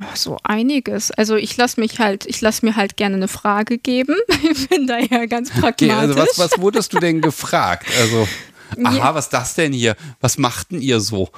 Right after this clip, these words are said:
Speaker 2: Oh.
Speaker 1: Ja, also es wurde tatsächlich gefragt, so, was, was sind das für, ähm, Objekte, also die Schlaginstrumente? Und dann erzählt man, was das für Schlaginstrumente sind und wofür die sind.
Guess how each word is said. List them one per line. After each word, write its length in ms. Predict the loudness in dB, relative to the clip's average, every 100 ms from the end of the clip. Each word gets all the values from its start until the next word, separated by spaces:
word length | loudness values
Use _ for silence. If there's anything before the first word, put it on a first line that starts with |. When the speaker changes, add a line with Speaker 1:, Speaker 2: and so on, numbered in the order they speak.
| -18 -18 -8 0
Speaker 2:
Oh. 100 | 2
Speaker 1:
Ja, 200 | 2 2
also 160 | 0 -2
es 100 | -2
wurde 180 | 0
tatsächlich 460 | 0 0 0 0 -2
gefragt, 480 | -6 -2 -2 -2 -2
so, 340 | 0 0 0 -2
was, 240 | -2 0
was 160 | 0 2
sind 160 | 0
das 160 | 0 -2
für, 720 | -4 0 2 2 2 0 -2
ähm, 680 | -2 0 0 0 0 0 -2
Objekte, 580 | -2 0 0 0 0 0
also 300 | 0 0 -2
die 160 | 0 -2
Schlaginstrumente? 1120 | 0 0 0 -2 -4 -2 0 0 0 0 -2
Und 140 | 0 0
dann 260 | 0 0
erzählt 460 | 0 0 0 0 2
man, 160 | 0
was 220 | 2 -2 -2
das 180 | -4
für 180 | -2 -2
Schlaginstrumente 840 | 0 0 0 0 -4 0 0 0 -2
sind 260 | 0 0
und 120 | 0 -2
wofür 420 | -2 -2 0 0
die 320 | 0 -2 0
sind. 380 | 0 0 0